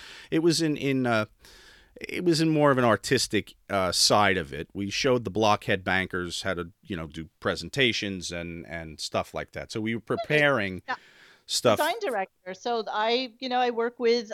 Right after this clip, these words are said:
Speaker 2: I, you know, I shop the stores, I look for, like, what the trends are, and I put together board presentations and slideshows based on what my designers put together, and I'm the talking, I'm the head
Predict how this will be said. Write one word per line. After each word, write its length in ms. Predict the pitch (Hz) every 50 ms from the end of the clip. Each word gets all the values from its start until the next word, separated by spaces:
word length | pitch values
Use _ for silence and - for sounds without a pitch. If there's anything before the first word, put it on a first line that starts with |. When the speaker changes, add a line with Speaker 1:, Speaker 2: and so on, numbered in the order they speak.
| -
Speaker 2:
I, 340 | 185 202 214 220 226 226 220 175
you 200 | 208 214 220 214
know, 180 | 208 196 214
I 180 | 226 208 208 202 _ _
shop 300 | - - - 202 196 -
the 100 | - 220
stores, 540 | - - - 269 240 254 269 277 285 285 240
I 80 | 226 190
look 240 | 190 196 208 220 -
for, 120 | - 220
like, 200 | 214 208 208 202 -
what 120 | 214 -
the 60 | -
trends 420 | 185 - - 226 233 247 262 254 -
are, 320 | 269 269 269 277 269 -
and 140 | - 202 196
I 80 | 202 202
put 180 | 202 - 233
together 400 | - - 208 220 220 208 220 214 220 - - - - _ _
board 220 | - 226 240 240 240
presentations 880 | - 285 240 226 247 294 - 269 247 247 - - 254 254 254 247 -
and 160 | 214 196 202
slideshows 720 | 196 - 220 202 208 220 - - 247 233 226 226 233 233 -
based 280 | - 208 202 202 - -
on 80 | 214
what 100 | 208 190
my 140 | 180 208 202
designers 560 | 185 190 190 190 196 196 202 202 214 214 208
put 180 | - - 214 -
together, 420 | - 214 185 196 196 202 226 226 214
and 120 | 202 190
I'm 200 | 185 190 196 202
the 200 | 190 190 190 190 - _ - _ _ -
talking, 520 | - - 254 240 - - 247 226 220 220 -
I'm 160 | 196 214 208
the 160 | 208 202 202
head 420 | 208 202 226 277 254 214 170 -